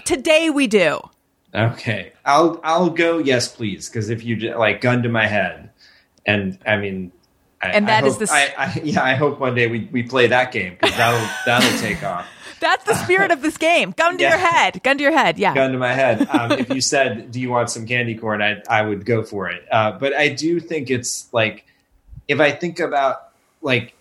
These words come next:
Speaker 2: if I play in my mind what it would be like to eat a candy corn right now, it doesn't seem that enjoyable, uh, ju-, as an eating experience. But it, it, it is that nostalgia factor of,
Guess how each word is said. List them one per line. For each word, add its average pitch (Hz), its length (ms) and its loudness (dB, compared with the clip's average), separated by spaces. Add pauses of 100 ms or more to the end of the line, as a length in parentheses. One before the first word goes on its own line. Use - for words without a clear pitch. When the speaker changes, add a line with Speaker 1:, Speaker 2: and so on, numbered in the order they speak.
(320)
Speaker 2:
if 151 140 -4
I 147 80 4
play 180 300 0
in 160 100 -2
my 135 120 2
mind 127 420 -2
what 123 120 0
it 117 80 -2
would 113 160 -6
be 117 120 -4
like 113 220 0
to - 100 -12
eat 127 180 0
a 113 60 4
candy 107 320 -2
corn 107 240 -6
right 101 200 0
now, 98 280 2
it 110 120 -4
doesn't 120 320 0
seem 113 300 -4
that 98 360 0 (360)
enjoyable, 104 800 -2 (100)
uh, 92 380 0 (200)
ju-, 113 220 -4
as 117 160 2
an 107 100 -6
eating 117 300 -2
experience. 92 800 -8
But 123 200 2
it, 123 160 -4
it, 123 380 -6
it 151 240 0
is 143 200 -2
that 120 180 0
nostalgia 117 500 0
factor 98 480 -4
of, 92 140 -14